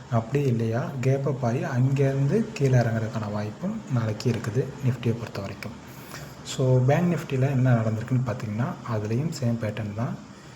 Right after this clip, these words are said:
நீங்க பார்த்தீங்கனாலே தெரியும், இன்றைக்கி ட்ரேட் பண்ணியிருந்தீங்கன்னா உங்களுக்கு கிளியராக புரிஞ்சிருக்கும். நேத்து நம்ம சொன்னது நானூறு பாயிண்ட் உங்களுக்கு ஸ்கேல் வச்சு உங்களுக்கு கிளியராக அளந்து காமிச்சிருப்பேன் பேங்க் நிஃப்டியை பொறுத்த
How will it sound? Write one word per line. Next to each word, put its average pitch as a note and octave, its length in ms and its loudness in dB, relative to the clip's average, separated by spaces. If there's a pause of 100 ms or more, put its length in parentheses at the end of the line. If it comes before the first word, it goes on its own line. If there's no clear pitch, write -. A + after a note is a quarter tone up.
(540)
நீங்க A#2 140 6 (100)
பார்த்தீங்கனாலே A#2+ 460 2 (120)
தெரியும், A#2 340 0 (500)
இன்றைக்கி A#2+ 280 4
ட்ரேட் B2+ 220 4
பண்ணியிருந்தீங்கன்னா A2+ 420 2
உங்களுக்கு A2 340 -2
கிளியராக A#2 340 0
புரிஞ்சிருக்கும். G#2 520 -6 (1120)
நேத்து C#3 340 0
நம்ம A#2 240 6
சொன்னது C3 400 2 (140)
நானூறு C3 420 2
பாயிண்ட் B2+ 260 2
உங்களுக்கு A2+ 400 0
ஸ்கேல் B2+ 360 0
வச்சு C#3 220 -4
உங்களுக்கு A2 340 -2
கிளியராக A#2 340 0
அளந்து A2+ 260 0
காமிச்சிருப்பேன் A#2 560 0
பேங்க் A2 220 0
நிஃப்டியை A2 320 -4
பொறுத்த - 180 -8